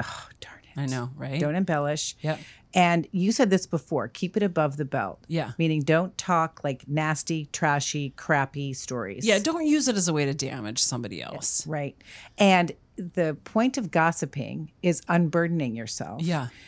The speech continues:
Speaker 1: But being careful about unburdening yourself so that it is, like, for a positive connection,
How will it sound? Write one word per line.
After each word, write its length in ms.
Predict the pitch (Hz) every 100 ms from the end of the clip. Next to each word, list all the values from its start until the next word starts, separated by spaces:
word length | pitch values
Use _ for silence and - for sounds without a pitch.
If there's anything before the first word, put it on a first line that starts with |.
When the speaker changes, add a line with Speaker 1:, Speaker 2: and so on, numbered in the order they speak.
| - -
Speaker 1:
But 180 | 160 143
being 240 | 175 165
careful 560 | - 202 202 156 135 135
about 300 | 151 143 127
unburdening 560 | 151 139 170 165 156
yourself 580 | 147 131 - 147 127 127
so 140 | - 147
that 140 | 151
it 180 | - 139
is, 460 | - 151 143 131 - - - -
like, 300 | 165 147 - _ -
for 440 | - - 170 165
a 100 | -
positive 680 | - 170 165 160 156 147 -
connection, 580 | 147 135 120 - 120